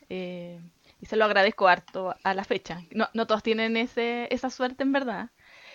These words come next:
Y lo volví a leer ahora para, para comentarlo acá en el, en el podcast. Y,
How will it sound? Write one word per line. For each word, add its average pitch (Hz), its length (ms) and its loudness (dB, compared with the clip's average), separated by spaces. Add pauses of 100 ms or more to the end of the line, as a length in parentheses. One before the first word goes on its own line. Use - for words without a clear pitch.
(180)
Y 226 180 2
lo 240 120 4
volví 220 260 4
a 285 80 8
leer 302 200 2
ahora 330 280 6
para, 269 680 4
para 247 120 0
comentarlo 262 480 2
acá 269 320 2
en 285 80 -2
el, 277 360 -4
en 262 120 0
el 277 100 0
podcast. - 500 -2 (600)
Y, 220 320 2